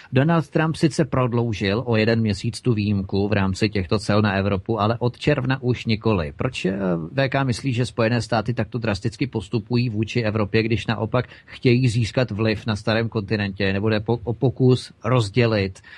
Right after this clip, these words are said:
evropské státy, kdy pokud budou, řekněme, vstřícnější vůči americkým zájmům v Evropě, tak se individuálně dohodnou s Donaldem Trumpem o těchto clech. No a země, které budou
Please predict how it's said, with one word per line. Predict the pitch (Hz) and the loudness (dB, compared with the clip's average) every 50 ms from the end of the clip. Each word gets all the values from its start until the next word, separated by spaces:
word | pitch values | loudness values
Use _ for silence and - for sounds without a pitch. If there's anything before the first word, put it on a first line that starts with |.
| - - _ _ - | -20 -20 _ _ -2
evropské | 123 110 117 113 101 - - - 117 120 | 0 0 2 0 -2 -2 0 0 0 0
státy, | 117 - - 110 98 98 98 - 113 | 0 0 0 0 0 0 -2 -4 -6
kdy | 110 110 113 110 104 | -4 -2 -2 -2 -2
pokud | - 117 104 107 131 117 | -2 -4 -4 -4 -4 -4
budou, | 107 127 127 127 123 120 117 113 101 | -2 0 2 2 2 2 0 -2 -4
řekněme, | 110 104 - 127 120 117 | -6 -6 -4 -2 -2 -2
vstřícnější | 104 - - - - 135 127 - - 139 131 127 123 - - - 139 135 131 131 | -2 -4 -10 -8 -6 -4 -4 -4 -2 0 0 0 0 -2 -4 -6 -4 -2 0 0
vůči | 113 123 123 - - 123 | 2 0 0 2 2 2
americkým | 113 110 113 113 117 110 - - 104 92 92 | 2 4 4 2 2 0 -2 -4 -4 -2 0
zájmům | 104 113 110 113 120 120 123 120 | 0 2 2 2 2 2 2 0
v | - 123 | 0 0
Evropě, | 117 110 120 120 113 - 123 113 110 110 - _ _ _ _ _ | -2 0 0 -2 -2 0 0 0 0 -2 -4 _ _ _ _ _
tak | - 117 - | -4 -4 -4
se | - 143 | -2 -2
individuálně | 110 120 117 123 127 120 123 120 113 110 107 98 95 | 0 2 2 2 4 4 4 4 4 2 0 -2 -2
dohodnou | 98 95 110 120 110 123 123 123 127 139 151 139 | -2 0 -2 -2 0 2 2 2 2 0 -2 -6
s | 110 | -4
Donaldem | 123 120 117 113 113 113 113 110 | -2 0 0 2 0 0 -2 0
Trumpem | 120 113 113 110 123 123 120 | 0 -2 0 0 0 0 0
o | 113 | -2
těchto | 113 - 120 - - 127 | -2 -4 -6 -4 -6 -6
clech. | - - 123 120 127 123 - - - - _ - | -4 -2 0 0 0 -2 -6 -18 -20 -14 _ -2
No | 123 147 - 95 | -2 0 0 0
a | |
země, | 123 123 135 135 139 143 | 2 2 2 2 2 -2
které | 131 - 143 131 127 120 | -2 0 0 2 2 2
budou | 117 127 135 135 131 123 120 113 | 2 2 4 4 4 4 2 0